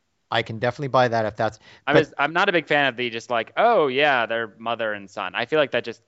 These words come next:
Speaker 2: it, it solves their problem too cleanly. It feels lazy to
Speaker 1: Yeah.
Speaker 2: me.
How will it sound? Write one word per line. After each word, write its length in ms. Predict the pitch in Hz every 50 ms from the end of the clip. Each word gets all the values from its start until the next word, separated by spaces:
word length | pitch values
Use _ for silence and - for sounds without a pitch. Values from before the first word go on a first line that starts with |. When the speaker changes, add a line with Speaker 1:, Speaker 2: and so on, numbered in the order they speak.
| _ _ _ _
Speaker 2:
it, 220 | - 139 139 143 - _ _ _ _
it 240 | - 147 147 147 _ _ _ -
solves 500 | - - - - 156 156 165 175 180 156
their 140 | 139 147 135
problem 420 | - - 131 123 123 120 113 113 107
too 180 | - - 120 107
cleanly. 500 | - - 104 95 90 82 87 90 92 104
It 180 | 120 127 123
feels 240 | - 139 143 131 98
lazy 360 | 110 104 92 87 - 78 82
to 560 | 120 _ _ _ _ _ _ _ _ _ 120
Speaker 1:
Yeah. 100 | 135 113
Speaker 2:
me. 160 | 85 85 -